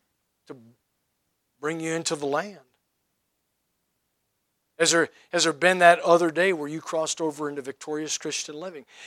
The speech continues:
And if, if there's been that day of salvation, very well could be.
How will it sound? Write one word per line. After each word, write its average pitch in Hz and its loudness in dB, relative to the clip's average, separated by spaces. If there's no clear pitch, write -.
And 185 4
if, - 6
if 202 6
there's 202 10
been 214 8
that 208 12
day 202 10
of 170 4
salvation, 196 8
very 175 4
well 185 10
could 208 2
be. 143 -6